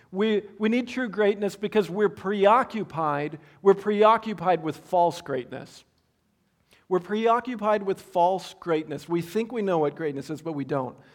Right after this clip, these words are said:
Let's read verse twenty-four. "A dispute also arose among them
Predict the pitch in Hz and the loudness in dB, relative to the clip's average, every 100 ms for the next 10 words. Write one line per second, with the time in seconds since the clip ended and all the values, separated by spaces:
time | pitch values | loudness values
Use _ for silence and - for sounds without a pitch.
0 | - 196 196 214 202 196 180 190 185 165 | -2 0 2 2 4 0 -2 -4 -4 -4
1 | 175 139 - - - _ - 208 202 262 | -2 -4 -4 -14 -20 _ -2 0 2 -2
2 | - - 269 330 311 - 190 233 - 226 | -4 -8 -2 0 0 0 0 2 2 2
3 | 208 190 202 202 180 185 190 196 233 196 | 2 2 4 2 0 -2 0 0 0 -2
4 | 156 151 | -4 -4